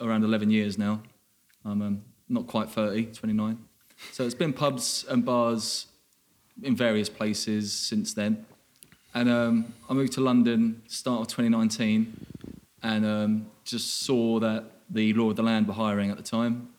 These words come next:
Didn't really know anything about it. Didn't know it had its affiliated Gritchy Brewing as a sort of sister slash group company deal. And yeah, it just sort of started from there. I had a few trips to the brewery,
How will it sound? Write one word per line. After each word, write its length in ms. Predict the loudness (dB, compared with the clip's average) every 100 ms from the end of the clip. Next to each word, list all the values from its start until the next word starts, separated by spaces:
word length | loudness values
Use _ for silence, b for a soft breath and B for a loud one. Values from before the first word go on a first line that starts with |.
| _ _
Didn't 140 | 0 4
really 100 | 4
know 140 | 4
anything 220 | 2 0
about 440 | -2 0 -2 -4 -4
it. 180 | -6 -8 -20 -18 -18 -18 -20 _
Didn't 180 | 0 4
know 180 | 4 4
it 120 | 0
had 180 | -2 -4
its 220 | -4 -6
affiliated 640 | -8 -4 -2 -2 -2 -4 -4
Gritchy 340 | -6 -4 -6
Brewing 520 | -2 -2 0 0 -2 -8 _
as 140 | -8 -6
a 100 | -6
sort 220 | -4 -6
of 80 | -6
sister 380 | -6 -6 -4 -6
slash 480 | -4 -4 -4 -6 -4
group 360 | 0 0 0 -12 -20 _ -2
company 500 | 0 0 -2 -2 -6 -10 -2
deal. 260 | 0 0 -2 -12 _ _ _ _ _ _ -4
And 160 | 0
yeah, 140 | 2 2
it 100 | 0
just 140 | -4
sort 100 | -6 -6
of 60 |
started 240 | -2 -2 -2
from 140 | -2
there. 160 | 0 0
I 20 |
had 100 | -2
a 40 |
few 160 | -2 -4
trips 240 | -4 -8 -6
to 80 |
the 60 | -6
brewery, 640 | 0 2 4 4 2 0